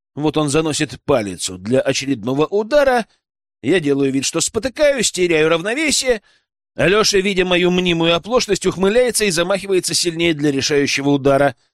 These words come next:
вкладывая в него всю свою недюжинную силу. Этого я и ждал.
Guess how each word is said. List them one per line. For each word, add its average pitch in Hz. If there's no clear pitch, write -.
вкладывая 139
в 135
него 165
всю -
свою 131
недюжинную 110
силу. 80
Этого 92
я 90
и 82
ждал. -